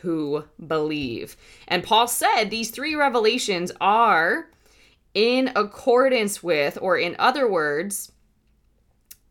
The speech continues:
in order to understand the revelation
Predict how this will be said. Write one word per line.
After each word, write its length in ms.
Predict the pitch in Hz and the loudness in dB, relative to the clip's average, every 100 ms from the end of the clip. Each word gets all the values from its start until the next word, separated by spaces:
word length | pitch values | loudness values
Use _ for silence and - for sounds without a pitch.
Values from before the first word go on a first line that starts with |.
| _ - | _ -6
in 180 | 185 - | -6 -2
order 280 | 196 233 240 | 2 4 4
to 120 | - | 2
understand 580 | 196 175 - 170 156 170 | -2 -2 -4 -2 -2 -2
the 60 | |
revelation 880 | 160 151 151 139 143 - 175 175 - | 0 0 0 -4 -6 -6 -6 -6 -8